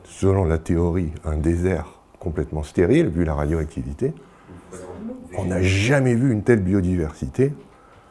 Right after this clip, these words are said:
Pourquoi ? Parce que la vie s'adapte. Et on peut vivre dans un milieu extrêmement radioactif. Ce qui est le problème du milieu extrêmement radioactif, c'est que pour vivre, vous devez être une bactérie, un truc simple.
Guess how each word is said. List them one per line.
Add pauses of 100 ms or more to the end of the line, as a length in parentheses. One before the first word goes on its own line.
(680)
Pourquoi ? (580)
Parce
que
la
vie
s'adapte. (1080)
Et
on
peut
vivre
dans
un
milieu
extrêmement
radioactif. (500)
Ce
qui
est
le
problème
du
milieu
extrêmement
radioactif,
c'est
que
pour
vivre,
vous
devez
être
une
bactérie, (220)
un
truc
simple.